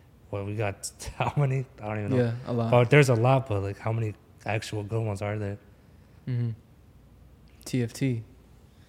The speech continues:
Speaker 1: And like I said, I've only worked with T F T this year 'cause I have, like, a spreadsheet, like,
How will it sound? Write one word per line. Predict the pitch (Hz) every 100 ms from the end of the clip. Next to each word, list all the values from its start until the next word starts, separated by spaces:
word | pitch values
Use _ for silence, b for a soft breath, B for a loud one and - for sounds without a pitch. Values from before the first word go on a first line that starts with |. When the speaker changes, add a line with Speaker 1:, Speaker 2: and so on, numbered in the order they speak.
| b b b b b
Speaker 1:
And | 123 120 120
like | 123
I |
said, | 156 139 - - - - - -
I've | 117
only | 156 156
worked | 143 -
with | 113
T | -
F | 127
T | -
this | 135 123
year | 107 101 - - - - b b b b b
'cause | -
I | 110
have, | 131
like, | 117
a | 101
spreadsheet, | - 110 117 127
like, | 107